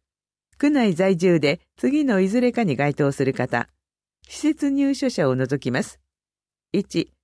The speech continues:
七十五歳以上の一人暮らし。二、七十五歳以上のみの世帯。三、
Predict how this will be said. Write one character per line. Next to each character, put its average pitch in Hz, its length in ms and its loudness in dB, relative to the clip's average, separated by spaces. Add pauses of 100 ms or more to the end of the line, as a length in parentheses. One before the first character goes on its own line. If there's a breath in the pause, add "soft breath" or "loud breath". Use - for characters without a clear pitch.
七 277 300 0
十 220 200 0
五 202 100 0
歳 220 320 0
以 208 40 -2
上 160 240 0
の 123 80 -2
一 151 200 -4
人 165 140 0
暮 156 80 0
ら 143 120 0
し。 - 300 -6 (540)
二、 165 240 -2 (220)
七 262 260 0
十 214 200 0
五 196 100 -2
歳 214 300 0
以 190 40 0
上 170 200 0
の 180 120 0
み 196 120 0
の 131 100 -2
世 139 200 -4
帯。 120 260 -4 (640)
三、 160 240 -4